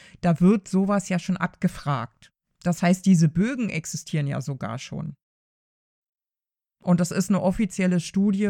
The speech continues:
Da könnte man sich ja mal drum kümmern, dass man diese Bögen bekommt und diese Bögen dann eben auch von den Patienten ausfüllen lässt, sodass die dann eben in die Dokumentation mit einfließen, sodass man sagen kann, okay, Patient ist,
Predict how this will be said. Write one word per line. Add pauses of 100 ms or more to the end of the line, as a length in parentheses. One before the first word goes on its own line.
(140)
Da
könnte
man
sich
ja
mal
drum
kümmern,
dass
man
diese
Bögen
bekommt
und
diese
Bögen
dann
eben
auch
von
den
Patienten
ausfüllen
lässt,
sodass
die
dann
eben
in
die
Dokumentation
mit
einfließen,
sodass
man
sagen
kann,
okay,
Patient
ist,